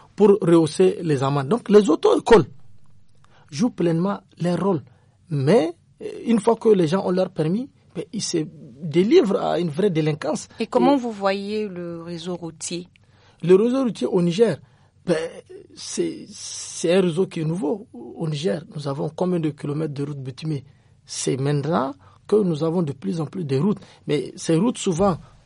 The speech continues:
Speaker 1: mal conçues, mal conçues parce que nous avons... Je vous donne juste un exemple de, de, de, de cette grande route qui passe devant le cimetière Yantala. C'est une route qui fait douze mètres de, de, de, de largeur. Malheureusement,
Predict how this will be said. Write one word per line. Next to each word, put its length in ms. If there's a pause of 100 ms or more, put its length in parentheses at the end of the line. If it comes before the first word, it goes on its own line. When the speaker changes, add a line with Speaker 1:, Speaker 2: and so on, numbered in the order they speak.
(200)
Speaker 1:
mal 220
conçues, 500
mal 160
conçues 280
parce 260
que 280 (400)
nous 180
avons... 160
Je 120
vous 100
donne 180
juste 240
un 140
exemple 380
de, 160
de, 180
de, 240
de 120
cette 280
grande 280
route 340
qui 120
passe 200
devant 240
le 100
cimetière 460
Yantala. 420 (600)
C'est 440
une 120
route 140
qui 80
fait 140
douze 240
mètres 360 (480)
de, 280
de, 160
de, 180
de 140
largeur. 500 (640)
Malheureusement, 720